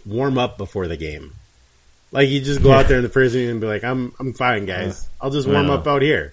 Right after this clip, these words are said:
Speaker 1: It's
Speaker 2: I'll
Speaker 1: fine."
Speaker 2: figure it out.
Speaker 1: Yeah.
Speaker 2: Yeah, he was bad.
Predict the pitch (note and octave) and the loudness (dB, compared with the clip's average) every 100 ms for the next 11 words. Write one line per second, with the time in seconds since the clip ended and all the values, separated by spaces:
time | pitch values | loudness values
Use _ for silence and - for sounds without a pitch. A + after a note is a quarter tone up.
0 | - A2+ - A2 A2+ F#2 E2 D#2+ D#2+ D#2+ | -14 -16 0 2 2 0 -2 -2 -2 -4
1 | - - - _ C3 E2+ C#2+ - - - | -10 -20 -20 _ -6 -6 -8 -18 -20 -20
2 | - - - - - - - - - - | -20 -20 -20 -20 -20 -20 -20 -20 -20 -20
3 | - - G2+ A2 B2+ G2 F#2 D#2+ | -10 0 4 4 4 4 4 2